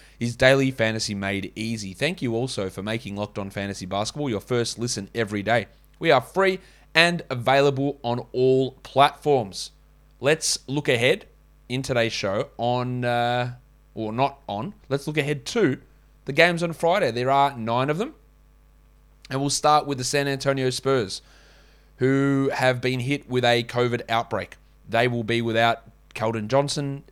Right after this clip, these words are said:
Derek White, Devin Vassell, um, still probably without Doug McDermott, although, or not probably, he will be, they will be without Doug McDermott, but they might get Lonnie Walker back. And there's a huge opportunity with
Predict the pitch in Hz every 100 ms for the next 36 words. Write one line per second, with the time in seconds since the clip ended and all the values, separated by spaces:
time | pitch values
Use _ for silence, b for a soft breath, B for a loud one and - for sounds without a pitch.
0 | 98 117 107 113 127 135 131 - _ -
1 | 113 107 101 101 - 139 139 139 - b
2 | b b b 104 104 104 101 - 151 151
3 | 151 143 143 139 135 127 135 135 123 139
4 | 143 139 - 117 117 120 120 120 107 113
5 | 98 104 107 113 110 120 117 113 120 123
6 | 113 113 113 117 113 110 - 117 120 127
7 | 127 135 135 143 160 170 - 139 135 -
8 | 117 123 120 110 104 113 107 90 98 -
9 | - b b b b b 127 127 123 127
10 | - 202 175 165 135 - 143 139 117 117
11 | 127 123